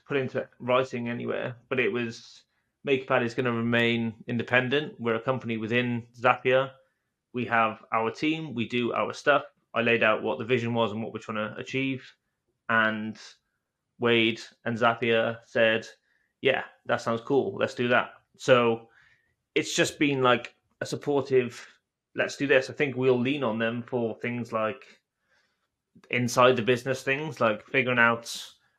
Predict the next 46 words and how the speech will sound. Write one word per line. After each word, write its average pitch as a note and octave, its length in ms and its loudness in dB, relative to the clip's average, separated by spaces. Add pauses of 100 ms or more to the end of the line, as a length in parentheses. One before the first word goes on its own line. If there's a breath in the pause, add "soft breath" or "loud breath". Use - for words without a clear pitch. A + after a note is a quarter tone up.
(260)
contracts C#3 520 0
and C3+ 80 0
all C3 120 4
of B2 60 0
that - 240 4
sort - 160 -4
of - 80 -8
stuff, B2 300 2
which - 500 -6 (380)
has B2 220 -6
been A#2 400 -4
things B2 200 -2
I've A2 200 -2
pieced B2 220 -8
together A#2 300 0
over A2+ 160 0
the A2+ 120 -6
years. A2+ 460 -4 (480)
And D3 100 -4
then C#3+ 200 0
things, C#3 540 -4
just - 200 -10
simple B2+ 320 -2
things A2+ 340 -4
of, A2 360 -6 (800)
like, - 120 -10 (140)
what A#2+ 280 -2
Zapier A#2+ 400 2
has G#2+ 160 -2
learned A2 260 2
about G#2 540 2
their A2+ 300 0
S A#2 180 -4
E A#2+ 120 0
O A#2+ 100 0
growth - 340 -6
or - 160 -6
content, A2 540 -8 (240)
like, G2+ 280 -12
how - 200 -8
they A2+ 100 -2
manage A2+ 600 -6 (600)
a C3+ 100 -2
lot C3 200 6
of C3 120 -2
content B2+ 560 -4